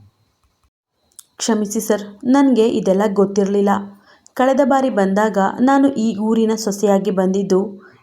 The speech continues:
ಈ ಬಾರಿಯೂ ಹಾಗೆ ಬಂದಿದ್ದೀನಿ ಅಷ್ಟೇ. ಯಾರಿಗೂ ನನ್ನಿಂದ ತೊಂದರೆ ಆಗುವುದಿಲ್ಲ, ಹಾಗೆ ನನಗೂ ಬೇರೆಯವರಿಂದ ತೊಂದರೆ ಆಗುವುದಿಲ್ಲ. ಪೂಜೆ ಮುಗಿದ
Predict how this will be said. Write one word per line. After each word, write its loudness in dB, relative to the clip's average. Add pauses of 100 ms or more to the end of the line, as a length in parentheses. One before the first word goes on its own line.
ಈ 0
ಬಾರಿಯೂ 2
ಹಾಗೆ 0
ಬಂದಿದ್ದೀನಿ -2
ಅಷ್ಟೇ. -6 (360)
ಯಾರಿಗೂ 0
ನನ್ನಿಂದ 0 (200)
ತೊಂದರೆ 4
ಆಗುವುದಿಲ್ಲ, 0 (600)
ಹಾಗೆ 0
ನನಗೂ 4
ಬೇರೆಯವರಿಂದ 2
ತೊಂದರೆ -2
ಆಗುವುದಿಲ್ಲ. 0 (520)
ಪೂಜೆ 2
ಮುಗಿದ 2